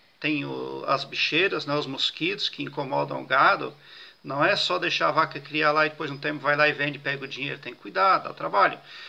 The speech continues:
Assim é a área financeira da vida de uma pessoa. É preciso conhecimento.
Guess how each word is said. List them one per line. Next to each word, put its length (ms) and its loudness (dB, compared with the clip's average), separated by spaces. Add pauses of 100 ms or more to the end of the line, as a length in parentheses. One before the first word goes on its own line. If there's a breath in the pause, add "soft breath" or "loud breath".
(160 loud breath)
Assim 440 0
é 80 2
a 60 8
área 300 6
financeira 600 -2
da 120 0
vida 220 -6
de 100 -8
uma 120 -8
pessoa. 440 -6 (800 loud breath)
É 120 -8
preciso 440 -4
conhecimento. 960 -2